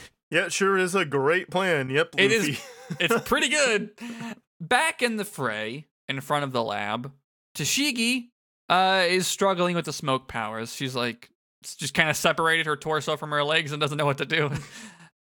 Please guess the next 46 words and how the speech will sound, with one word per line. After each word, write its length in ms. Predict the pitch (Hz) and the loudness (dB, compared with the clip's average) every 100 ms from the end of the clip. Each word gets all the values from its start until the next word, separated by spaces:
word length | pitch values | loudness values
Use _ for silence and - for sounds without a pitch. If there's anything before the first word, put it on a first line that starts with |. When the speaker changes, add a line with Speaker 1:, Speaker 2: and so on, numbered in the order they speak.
| - | 0
Speaker 1:
And 680 | 143 139 135 131 131 127 120 | 2 2 2 0 -4 -8 -2
they're 180 | 170 | -2
trying 280 | 180 208 202 | 0 -2 -2
to 60 | 190 | 0
get 160 | 175 160 | 0 -2
into 140 | 165 | -4
the 60 | 165 | 0
lab, 340 | 170 170 170 | 2 2 0
the 80 | 143 | -4
Marines, 580 | 139 143 156 160 160 - _ _ _ - | -4 -4 -6 -6 -10 -16 _ _ _ -6
uh, 260 | 120 117 117 | 0 2 0
but 100 | 110 | -2
they 100 | 113 | -4
can't. 320 | - 139 143 _ _ _ _ - | -2 -2 -2 _ _ _ _ -12
We 260 | 135 131 131 | -4 -2 -2
see 300 | - 143 143 | -4 -6 -4
Law 600 | 127 143 196 165 160 196 _ _ _ _ | 0 2 4 4 2 0 _ _ _ _
using 280 | 143 147 151 | -6 -4 -2
his 120 | 151 | -4
power 380 | - 143 139 143 | -2 2 4 2
to 60 | 139 | 0
just, 220 | 139 - | -4 -2
like, 160 | 127 120 | -4 -4
a 60 | |
teleport. 600 | 131 135 139 175 220 240 240 _ _ _ _ - | -4 0 0 0 2 0 -2 _ _ _ _ -2
Like, 200 | 147 139 | 0 2
he 120 | 147 | -2
just, 180 | 135 - | -4 0
like, 300 | 139 120 _ _ - | 2 2 _ _ -4
opens 380 | 147 180 165 | 0 0 0
a 100 | 165 | 0
room, 460 | 165 165 170 170 160 _ _ _ | 2 2 2 0 -6 _ _ _
goes 240 | 151 147 143 | 2 2 0
as 80 | 143 | -2
far 260 | 156 156 | 2 2
forward 320 | 147 156 156 | 2 2 2
as 120 | 156 147 | 2 0
he 100 | 143 | -2
can, 480 | 156 156 156 160 151 _ _ - - | -2 0 0 -2 -12 _ _ -18 0
does 200 | 151 143 | 2 4
that 180 | 156 147 | 4 4
again 280 | 139 151 147 | 2 2 4
over 240 | 151 151 | 2 2
and 80 | 147 | 0
over 280 | 151 160 170 | 2 0 0
again. 360 | 170 185 185 | 0 -2 -2